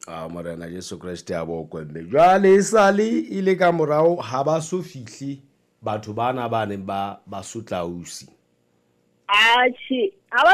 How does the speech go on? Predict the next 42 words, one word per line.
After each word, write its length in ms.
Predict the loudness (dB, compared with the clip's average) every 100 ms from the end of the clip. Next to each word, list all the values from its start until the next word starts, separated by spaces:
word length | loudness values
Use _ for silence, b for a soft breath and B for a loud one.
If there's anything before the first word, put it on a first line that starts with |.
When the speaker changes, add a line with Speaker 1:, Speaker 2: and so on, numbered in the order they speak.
| 6
Speaker 2:
so 140 | 4 6
fihle 280 | 4 4 4
ebile 220 | 4 2 2
ha 120 | 2
bo, 120 | 2 2
ha 80 | 4
ba 80 | 4
no 80 | 2 0
fihla. 560 | 2 0 -4 -8 -8 -10 _ _ _ _ _ _ _ _ _ _ -4
Le 200 | 2 4
nna 120 | 6 4
Speaker 1:
Ee. 40 |
Speaker 2:
jwale 220 | 4 2 0
se 100 | -2
ke 100 | 2
na 140 | 2
le 120 | 2 0
ntho 160 | 2
e 140 | 2 2
ke 100 | -4 -6 -2
utlwang 360 | 0 2 0
hore 180 | -8 -10
ha 180 | -6 -2
ba 340 | 0 0 0 -2
yo. 200 | -4 -8 _ _ _ _ _ _
Speaker 1:
Eya, 380 | -6 -4 -2 -4
mme. 540 | -8 -12 -14 -14 -16 -18 _ _ _ _ _ -4
Speaker 2:
Ha 140 | -2
ba 240 | 0 0 2
yo, 140 | 2 0
ha 180 | -2 -2
ba 120 | 0
no 120 | -2 -6
fihla. 400 | -14 -14 -10 -10 -10 _
Sekolo 360 | -8 -2 0 0
o 20 |
tlo 140 | 0 -2
se 140 | -4 -8 -4
kena, 380 | -2 -2 -4 -8
o 80 | -6
tla 200 | -4
ba 80 | -2